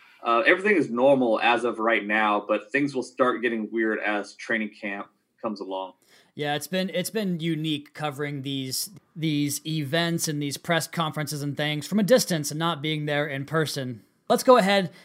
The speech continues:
Speaker 2: and talk about the reason you're here. Talk about this Las Vegas Raiders team. Man, it feels weird to say that. And I want to start at the most important position. We start here every podcast here on the Know the Enemy series at quarterback and talk to you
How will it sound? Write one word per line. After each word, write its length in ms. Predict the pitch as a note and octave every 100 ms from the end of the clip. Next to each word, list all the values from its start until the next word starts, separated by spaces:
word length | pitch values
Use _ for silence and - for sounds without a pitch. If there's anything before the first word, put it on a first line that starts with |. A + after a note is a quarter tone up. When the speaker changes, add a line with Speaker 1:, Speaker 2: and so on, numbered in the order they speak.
| -
Speaker 2:
and 120 | D3+
talk 240 | D#3+ F3+
about 220 | F3+ F3 D#3+
the 80 |
reason 260 | D3 D#3 D3
you're 120 | C#3+
here. 180 | C3+ C#3+
Talk 300 | C#3+ G3+ A#3
about 300 | G3+ F#3+ F3
this 200 | F3 C#3+
Las 360 | C#3 E3 F3+ C#3
Vegas 460 | B2+ D#3+ D#3+ -
Raiders 320 | D#3 D3 C#3+
team. 300 | D3 E3 D3
Man, 220 | C#3 D3+ C#3+
it 80 |
feels 240 | - C#3+ C3+
weird 320 | C#3+ D3 B2+ - -
to 160 | - D3+
say 320 | - F3 E3
that. 340 | D3 C#3+ C#3 - _
And 120 | - E3
I 20 |
want 220 | F#3+ A#3
to 20 |
start 380 | F#3 G#3+ G3+ F#3+
at 220 | E3+ E3+
the 100 | G#3
most 240 | A3+ C4 B3
important 380 | A3 G3 G#3+ D#3+
position. 340 | D#3+ E3+ F3+
We 80 | F3
start 280 | - F3+ E3
here 180 | E3+ D3
every 240 | E3 E3
podcast 600 | D#3 D3+ D3+ D3+ D3+ -
here 200 | D#3+ D#3+
on 160 | C#3 D3
the 60 |
Know 160 | D3 D3
the 160 | D3+
Enemy 240 | C#3 C#3+ C#3+
series 420 | C#3 D#3+ D3+ C#3+ - -
at 180 | - F3+
quarterback 520 | - B3+ B3 D#3 C3+
and 100 | D3
talk 300 | C#3 F3+ G#3+
to 60 | F3+
you 260 | F3+ E3+